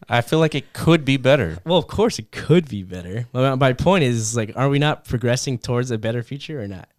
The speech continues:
Speaker 1: I mean, yes, we are for sure.
Speaker 2: So then, uh, it feels like then,
Speaker 1: But
Speaker 2: shit,
Speaker 1: that's,
Speaker 2: maybe
Speaker 1: that's
Speaker 2: it's not that bad.
Speaker 1: despite our, our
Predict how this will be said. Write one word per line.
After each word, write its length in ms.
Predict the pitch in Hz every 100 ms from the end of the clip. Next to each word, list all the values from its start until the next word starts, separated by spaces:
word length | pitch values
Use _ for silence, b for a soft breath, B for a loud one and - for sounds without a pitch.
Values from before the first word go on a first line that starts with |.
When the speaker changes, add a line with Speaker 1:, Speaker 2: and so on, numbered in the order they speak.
| 135 _ -
Speaker 1:
I 20 |
mean, 240 | 127 120
yes, 300 | 117 92 -
we 120 | 123 123
are 140 | 117
for 140 | -
sure. 220 | 101 120 92
Speaker 2:
So 140 | 160
then, 320 | 170 165 139 113
uh, 240 | 107 147
it 180 | - 151
feels 360 | - 185 190 160
like 260 | 156 156
then, 360 | 156 170 156 151
Speaker 1:
But 180 | 143 156
Speaker 2:
shit, 120 | 175
Speaker 1:
that's, 140 | 165 135
Speaker 2:
maybe 180 | 151
Speaker 1:
that's 220 | 170 202 139
Speaker 2:
it's 80 |
not 40 | 139
that 60 | 131
bad. 280 | 143 101 - _
Speaker 1:
despite 680 | 151 - - - 160 156 - _ _ -
our, 580 | 143 135 120 107 104 - -
our 480 | 120 117 107 95